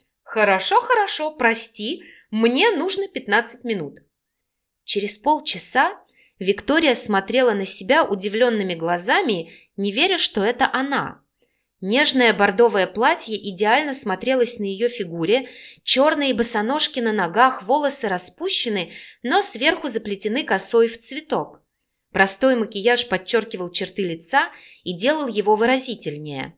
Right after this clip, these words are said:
«Ух ты, какая ты куколка!» восторженно воскликнула Наташа, довольная результатом своей работы. «Класс! Слов нет, но все же», стала пытаться Вика отговорить Наташу в последний раз.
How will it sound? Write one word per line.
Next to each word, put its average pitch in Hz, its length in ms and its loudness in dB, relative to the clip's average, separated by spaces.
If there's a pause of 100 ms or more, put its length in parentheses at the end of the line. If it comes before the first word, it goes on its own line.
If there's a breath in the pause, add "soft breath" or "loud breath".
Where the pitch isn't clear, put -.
(600)
«Ух 226 280 -2
ты, 403 460 -2
какая 330 400 6
ты 359 80 -2
куколка!» 220 720 4 (280 loud breath)
восторженно 233 640 0
воскликнула 208 600 -2
Наташа, 190 640 0 (280 loud breath)
довольная 240 500 6
результатом 208 580 0
своей 202 400 0
работы. 220 640 0 (640)
«Класс! 226 640 2 (260)
Слов 240 440 2
нет, 294 340 -2
но 208 180 0
все 285 360 -2
же», 247 320 2 (220 loud breath)
стала 240 380 4
пытаться 226 500 0
Вика 220 280 2
отговорить 220 500 2
Наташу 208 400 0
в - 80 -16
последний 208 500 2
раз. 208 320 4